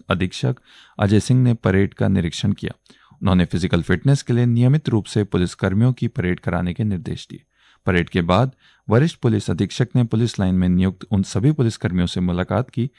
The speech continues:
जो लंबे समय से अस्वस्थ चल रहे थे। इस दौरान उन्होंने सभी की स्वास्थ्य की जानकारी ली और हर संभव सहायता का आश्वासन दिया।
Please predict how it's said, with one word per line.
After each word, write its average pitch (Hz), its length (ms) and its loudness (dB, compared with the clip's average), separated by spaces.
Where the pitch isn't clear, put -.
जो 113 60 2
लंबे 120 280 4
समय 110 540 -2
से 143 260 -2
अस्वस्थ - 360 -4
चल - 140 -8
रहे - 260 -12
थे। - 40 -12
इस 110 100 2
दौरान 110 320 4
उन्होंने 117 240 4
सभी 120 320 2
की 131 140 -4
स्वास्थ्य 110 400 -2
की 120 60 0
जानकारी 90 480 0
ली 113 140 0
और 101 220 -2
हर 127 120 -2
संभव 104 280 -4
सहायता - 380 -8
का - 140 -8
आश्वासन - 460 -8
दिया। - 240 -16